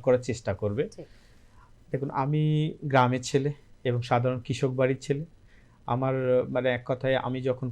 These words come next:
Speaker 1: পড়েছি, যে টাকাটা লেগেছিল সে তো বাবার খুব কষ্ট হয়েছিল অ্যারেঞ্জমেন্ট করতে। যখন আমি অ্যাডমিশন নেই,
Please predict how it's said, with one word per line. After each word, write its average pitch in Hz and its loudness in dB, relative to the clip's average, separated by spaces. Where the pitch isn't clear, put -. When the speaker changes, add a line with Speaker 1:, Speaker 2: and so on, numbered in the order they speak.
Speaker 1:
পড়েছি, 127 -2
যে 127 0
টাকাটা 123 -2
লেগেছিল 123 -2
সে 123 -6
তো 123 -6
বাবার 113 2
খুব 139 -6
কষ্ট 123 -2
হয়েছিল 131 0
অ্যারেঞ্জমেন্ট 131 -2
করতে। 156 -10
যখন 156 0
আমি 170 -2
অ্যাডমিশন 147 -2
নেই, 139 0